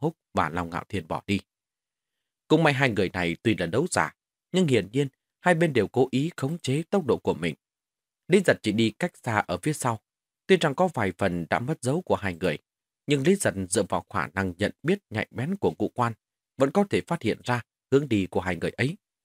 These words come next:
Sau đó nhanh chóng mà đuổi theo. Lý Giật phi thân trong đùm cây được mười mấy giây. Bỗng nhiên trong cơ thể đang phóng theo của hắn khựng lại, chậm rãi tiềm phục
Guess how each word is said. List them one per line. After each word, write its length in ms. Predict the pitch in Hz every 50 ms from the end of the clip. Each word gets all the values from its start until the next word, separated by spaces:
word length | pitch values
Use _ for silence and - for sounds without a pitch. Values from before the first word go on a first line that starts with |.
| _ _ _ _
Sau 220 | - - 107 98 -
đó 260 | 92 90 98 117 131 120
nhanh 200 | 107 101 92 85 78 -
chóng 280 | - 107 135 180 180
mà 80 | 127 -
đuổi 200 | 80 80 76 -
theo. 160 | - 101 92 - _ _ _ _ _ _ _ _ _ _ _ _ _ _ _ _ _ _ _ _ _ _ _ _ _ _ -
Lý 100 | 165 196
Giật 200 | 180 - 113 -
phi 140 | - 156 147
thân 260 | - - 139 135 135
trong 200 | 123 - 135 120 101
đùm 160 | - 95 80
cây 300 | 78 - 101 101 101 95
được 280 | 87 - - 104 82 -
mười 180 | 98 90 80 76
mấy 200 | - 107 139 165
giây. 220 | - - 113 104 - _ _ _ _ _ _ _ _ _ -
Bỗng 200 | 120 135 156 151 135
nhiên 260 | 139 127 120 120 113 -
trong 120 | - 123
cơ 160 | - - 113 101 -
thể 200 | - 98 82 -
đang 280 | - - 92 90 87 - -
phóng 200 | 104 110 143 151 -
theo 120 | 113 92
của 160 | - - 92
hắn 180 | 82 - 107 151
khựng 200 | - - 123 - -
lại, 240 | 90 95 90 - - _ _ _ _ _ _ _ _
chậm 160 | - 147 123 120
rãi 300 | - 123 120 147 170 185 -
tiềm 200 | - 117 95 90
phục 260 | - - - 98 -